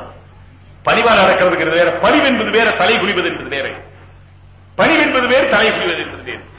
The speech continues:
பெருமை இல்லாமல் இருப்பதற்கு பேர் பணிவு. தலை குனிவது என்பது அடிமைத்தனம். நமக்கு அடிமைத்தனம் கிடையாது. நான் இந்த உலகத்திலே செல்வந்தர்கள்,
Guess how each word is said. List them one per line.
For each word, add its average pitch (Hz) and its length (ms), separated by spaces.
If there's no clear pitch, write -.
பெருமை 330 360
இல்லாமல் 285 380
இருப்பதற்கு 254 460
பேர் 240 340
பணிவு. 208 440
தலை 285 340
குனிவது 269 340
என்பது 240 300
அடிமைத்தனம். 226 920
நமக்கு 311 340
அடிமைத்தனம் 320 680
கிடையாது. 220 600
நான் 277 320
இந்த 285 160
உலகத்திலே 285 480
செல்வந்தர்கள், 277 920